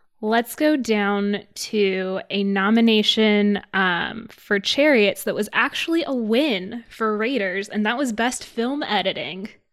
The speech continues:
I think it's a pretty easy,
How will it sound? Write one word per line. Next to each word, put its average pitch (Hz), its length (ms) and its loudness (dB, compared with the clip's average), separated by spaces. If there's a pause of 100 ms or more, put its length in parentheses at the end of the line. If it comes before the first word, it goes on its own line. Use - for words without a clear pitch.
(640)
I 214 100 2
think 240 460 0
it's - 420 -2 (220)
a 202 100 -2
pretty 214 480 0
easy, 196 560 -6